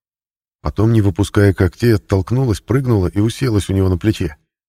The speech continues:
Нинель, закуривая новую сигарету, покивала. «Впечатляет. Можешь в цирке выступать». Кошка высокомерно посмотрела на неё,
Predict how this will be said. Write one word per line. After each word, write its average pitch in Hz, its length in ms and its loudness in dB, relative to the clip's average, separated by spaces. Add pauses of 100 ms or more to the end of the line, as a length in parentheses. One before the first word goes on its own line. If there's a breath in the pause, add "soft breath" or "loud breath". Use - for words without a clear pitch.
(1300)
Нинель, 92 500 -2
закуривая 101 680 2
новую 95 340 2
сигарету, 95 580 -2
покивала. 101 720 -4 (400)
«Впечатляет. 165 1040 -8 (840)
Можешь 143 380 -8
в - 60 -20
цирке - 360 -6
выступать». 185 500 -10 (1400)
Кошка 87 320 -10
высокомерно 92 680 -2
посмотрела 101 680 -2
на 98 100 2
неё, 80 280 0